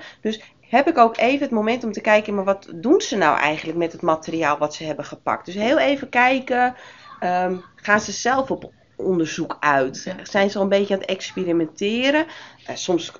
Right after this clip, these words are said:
Speaker 1: komt die toren vanzelf, of die reeks, hè, met de gele cilinders of de rode cilinder, komt die reeks er dan vanzelf? En we hebben ook gehad dat we kinderen al kregen van onze Montessori peuterspeelzaal,
Speaker 2: Ja.
Speaker 1: of een Montessori kinderdagverblijf, Montessori peutergroep.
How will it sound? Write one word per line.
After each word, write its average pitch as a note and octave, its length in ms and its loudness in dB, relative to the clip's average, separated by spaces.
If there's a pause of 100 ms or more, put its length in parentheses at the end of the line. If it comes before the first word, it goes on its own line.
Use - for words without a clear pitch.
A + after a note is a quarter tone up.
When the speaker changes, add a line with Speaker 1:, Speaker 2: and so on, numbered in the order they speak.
(720)
Speaker 1:
komt G3 200 2
die E3 160 -8
toren F#3 360 2
vanzelf, D3+ 600 2
of F#3 160 -4
die D3 180 -6
reeks, C#3+ 580 0
hè, G#3+ 140 -2
met B3+ 160 -4
de F3 120 -8
gele E3 380 -4
cilinders F#3+ 680 -2
of E3+ 80 -14
de D#3+ 140 -8
rode F3 320 -4
cilinder, F#3+ 600 -6
komt A#3 200 4
die G#3 160 0
reeks G3+ 340 0
er F#3 100 -2
dan F3 220 2
vanzelf? E3 600 -2 (540)
En C4+ 360 8 (220)
we F3+ 80 -8
hebben G#3 300 2
ook C4 340 2
gehad G#3+ 380 -4
dat G3+ 140 -8
we F#3+ 120 -10
kinderen G3+ 420 -2
al E3+ 400 -2
kregen G#3+ 440 -2
van E3+ 200 -6
onze E3 420 -4
Montessori D#3+ 720 -6
peuterspeelzaal, A#3 1000 2
Speaker 2:
Ja. B3+ 40 4
Speaker 1:
of A#3 140 -4
een D#3 100 -6
Montessori D#3 480 -8
kinderdagverblijf, G#3 920 -2
Montessori - 640 -10
peutergroep. A#3 800 -2